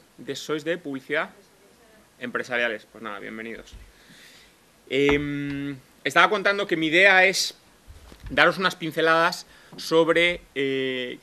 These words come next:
qué posibilidades existen hoy en día para emprender en Internet. Em, pero antes que nada,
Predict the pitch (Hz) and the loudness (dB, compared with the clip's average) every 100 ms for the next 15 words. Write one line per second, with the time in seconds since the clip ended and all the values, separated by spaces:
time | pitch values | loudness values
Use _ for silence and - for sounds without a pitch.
0 | - 311 185 170 180 175 170 156 - 160 | -2 -2 0 -6 -2 -2 -2 -4 -8 -8
1 | 160 156 151 147 165 160 131 127 123 127 | -6 -4 -6 0 0 0 -2 -2 -2 0
2 | 139 151 135 120 113 117 110 - _ - | 0 0 -4 -6 -6 -6 -8 -14 _ -20
3 | - - _ 123 123 127 123 127 123 123 | -20 -20 _ -10 -6 -4 -4 -6 -10 -10
4 | 123 117 - _ _ _ _ _ _ _ | -12 -16 -20 _ _ _ _ _ _ _
5 | _ _ - _ _ _ - - 131 156 | _ _ -20 _ _ _ -20 -8 0 2
6 | 170 202 190 185 196 220 | 0 -2 0 2 0 -2